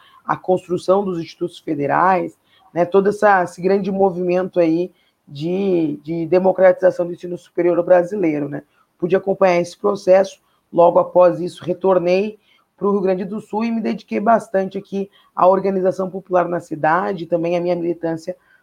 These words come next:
partidária, né? É, nessa eleição de dois mil e vinte, foi a segunda vez que concorri a vereadora. Eu tinha concorrido em dois mil e dezesseis, tinha ficado na suplência aqui da nossa chapa,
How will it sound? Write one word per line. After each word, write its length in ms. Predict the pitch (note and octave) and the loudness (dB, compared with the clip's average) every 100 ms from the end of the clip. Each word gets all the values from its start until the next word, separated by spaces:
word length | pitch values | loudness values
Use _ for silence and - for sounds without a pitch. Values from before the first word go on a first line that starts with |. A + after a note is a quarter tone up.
| _ | _
partidária, 920 | - F3 E3+ - F3 D#3 D#3+ D#3+ C#3+ | 0 0 0 -8 -2 2 4 2 -2
né? 160 | C3+ C#3 _ _ _ _ | -10 -12 _ _ _ _
É, 260 | F3 F3+ - | 4 4 4
nessa 300 | F#3 G3 G#3 | 0 0 0
eleição 260 | G3 G3 | 0 0
de 80 | F3+ | -2
dois 240 | F3 F3 | 0 0
mil 380 | D#3+ F3+ F#3 E3+ _ | -2 -2 -2 -4 _
e 520 | - F3+ F3+ F3 D#3+ C#3 | -12 -8 -6 -4 -4 -6
vinte, 460 | D3+ G#3 G3+ - | -8 -6 -6 -12
foi 140 | - F3+ | 2 2
a 20 | |
segunda 340 | F3 F3+ G3+ | 2 -2 0
vez 180 | G3 F3+ | 0 0
que 60 | - | -2
concorri 320 | F3 - E3+ | -12 -4 -2
a 60 | E3 | 0
vereadora. 560 | D#3+ D3+ D3+ F#3+ B3 - _ _ _ | 0 -2 2 2 2 -4 _ _ _
Eu 120 | E3+ | -4
tinha 200 | - F#3+ | 0 -2
concorrido 560 | F#3 F#3 F3+ F3 A3 G#3 | -2 -2 0 0 -2 0
em 60 | |
dois 160 | F3+ E3+ | 0 0
mil 140 | F3 | -4
e 20 | |
dezesseis, 720 | D#3 D#3 D3 - E3+ G#3 G#3 _ _ _ _ | -4 -4 -4 -4 -2 -2 -6 _ _ _ _
tinha 240 | - F#3+ | -4 -2
ficado 280 | F#3 - F3+ | -2 0 0
na 100 | F3+ | 0
suplência 880 | F3 G3 - F3 F#3 A3+ A3+ E3 C#3+ _ _ _ | -2 -8 0 4 4 2 -2 -6 -6 _ _ _
aqui 300 | - D#3+ - | -2 -2 0
da 100 | F3+ | 2
nossa 300 | F3 E3 E3 | 2 2 0
chapa, 640 | F3 - D3 E3 E3 E3 | -2 0 2 2 0 -4